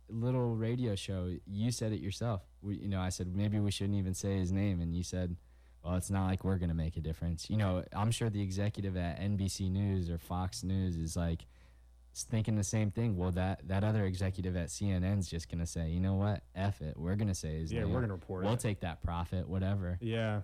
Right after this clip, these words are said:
Speaker 1: So why wouldn't we do it? You
Speaker 2: Yes.
Speaker 1: know, it's, it, it starts, you know, it starts small. Maybe, m-, you know, maybe, uh, people should start, uh, taking a liking to not, uh, saying the name or,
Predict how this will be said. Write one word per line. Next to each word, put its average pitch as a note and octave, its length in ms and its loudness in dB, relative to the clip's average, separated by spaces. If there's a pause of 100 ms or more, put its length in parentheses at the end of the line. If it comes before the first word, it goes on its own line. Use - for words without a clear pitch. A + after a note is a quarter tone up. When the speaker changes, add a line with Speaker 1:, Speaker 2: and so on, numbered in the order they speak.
(160)
Speaker 1:
So G2+ 160 -2
why G2+ 240 2
wouldn't G2+ 280 2
we G2 140 2
do F#2 120 -2
it? A#1+ 200 -8 (120)
You A2+ 100 -2
Speaker 2:
Yes. E2 220 -2
Speaker 1:
know, E2 60 -4
it's, F2+ 140 -6
it, F2+ 200 -2
it G2 80 0
starts, - 600 -2 (180)
you F#2+ 100 -2
know, F2 140 2
it D#2+ 80 0
starts A#2 300 0
small. G#2+ 360 -2
Maybe, F#2 260 0
m-, E2+ 240 -6 (120)
you F2+ 120 -4
know, D#2 140 -4
maybe, E2+ 500 0 (720)
uh, - 300 -6 (200)
people F#2 260 0
should F2 480 0
start, F2 460 -2
uh, D#2+ 300 -4
taking E2+ 320 -2
a D#2 100 0
liking E2 360 -2
to - 120 -6
not, E2 480 0 (100)
uh, D#2+ 120 -6 (400)
saying E2+ 380 -2
the E2 60 0
name D#2+ 320 0
or, D2+ 280 0